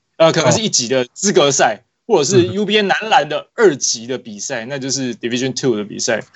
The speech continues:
Speaker 1: 那其实那个
Speaker 2: 什么学校会是U B A的二级比赛？
Speaker 1: 二级。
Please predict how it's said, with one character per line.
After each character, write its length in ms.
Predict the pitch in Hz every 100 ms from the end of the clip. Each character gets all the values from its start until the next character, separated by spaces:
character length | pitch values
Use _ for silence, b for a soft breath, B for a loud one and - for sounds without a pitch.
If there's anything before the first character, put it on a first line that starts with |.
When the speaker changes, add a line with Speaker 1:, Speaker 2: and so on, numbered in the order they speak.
| B B _
Speaker 1:
那 120 | 160
其 160 | 147 147
实 320 | 135 131 127 - -
那 100 | 165
个 60 |
Speaker 2:
什 80 | 156
么 120 | 151
学 220 | - 160
校 260 | 156 196 156
会 180 | 165 147
是 440 | 160 147 120 113 143
U 200 | 139 135
B 260 | 135 131
A 320 | 127 123 123
的 560 | 120 110 98 95 92 92 - _ _ _
二 160 | 135 113
级 220 | - 95
比 0 |
赛？ 80 | 202
Speaker 1:
二 140 | 151
级。 120 | -